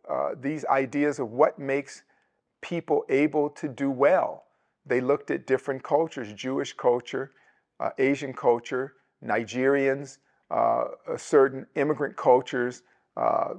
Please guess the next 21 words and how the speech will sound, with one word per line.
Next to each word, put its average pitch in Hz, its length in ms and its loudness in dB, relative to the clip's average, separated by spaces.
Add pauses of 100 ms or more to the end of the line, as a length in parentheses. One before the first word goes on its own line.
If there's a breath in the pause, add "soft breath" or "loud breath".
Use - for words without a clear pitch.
(120)
uh, - 120 -10 (880)
Persians 139 500 4
and 123 100 -4
so 131 220 4
forth. 127 280 2 (300 soft breath)
How 147 220 8
do 185 80 8
they 135 520 6
come 139 340 4
from 120 460 0 (340)
very 147 280 4
difficult 143 720 -2
situations 131 1040 -4 (440)
and 131 160 2
then 131 220 0
do 151 160 2
well 135 420 6
financially 123 960 -4
in 120 180 -6
this 117 200 -2
country? 131 520 -4